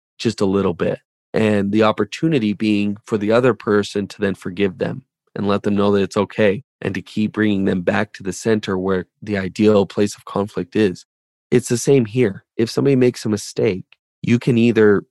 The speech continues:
leave them in shambles by critiquing them and being harsh about it and doling out a fifty dollar punishment for a five dollar crime, or you can come to them first,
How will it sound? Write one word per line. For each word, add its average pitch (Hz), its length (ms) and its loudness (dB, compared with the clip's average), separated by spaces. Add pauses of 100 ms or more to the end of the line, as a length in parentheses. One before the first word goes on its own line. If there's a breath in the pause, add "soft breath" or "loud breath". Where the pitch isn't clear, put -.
(200)
leave 120 220 4
them 123 180 4
in 101 100 2
shambles 110 760 -2 (160)
by 101 140 2
critiquing 113 560 0
them 101 220 2
and 90 100 -4
being 107 200 2
harsh 104 300 -2
about 101 300 0
it 98 200 -2
and 92 200 -10 (260)
doling 110 340 4
out 104 180 2
a 95 60 -2
fifty 113 380 0
dollar 101 500 2 (240)
punishment 104 460 0
for 101 140 -4
a 90 40 -2
five 104 240 0
dollar 95 220 0
crime, 107 460 0 (260)
or 110 380 4 (240)
you 101 300 0
can 95 260 -6
come 101 200 -2
to 110 60 2
them 107 180 4
first, 101 520 -2